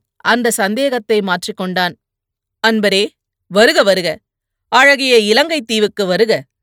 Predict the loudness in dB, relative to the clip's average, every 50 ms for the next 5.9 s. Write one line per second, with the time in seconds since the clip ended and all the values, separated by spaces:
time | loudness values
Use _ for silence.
0 | _ _ -16 -12 -6 -2 2 2 4 4 4 2 0 -2 -2 -4 -6 -4 0 2
1 | 4 4 4 4 4 2 -2 -4 -4 -2 -2 0 0 0 0 0 2 0 0 -2
2 | -2 -4 -6 -8 _ _ _ -16 -8 -2 2 2 2 2 4 2 2 2 0 -2
3 | -2 -4 -4 -4 -4 -4 -8 _ _ _ -14 -14 -14 -8 _ -2 -2 0 0 -2
4 | -2 0 2 2 2 0 -2 _ -2 0 0 2 2 0 0 2 2 2 2 0
5 | -2 -4 -2 -2 -2 -2 -2 -2 0 0 0 2 2 4 4 4 2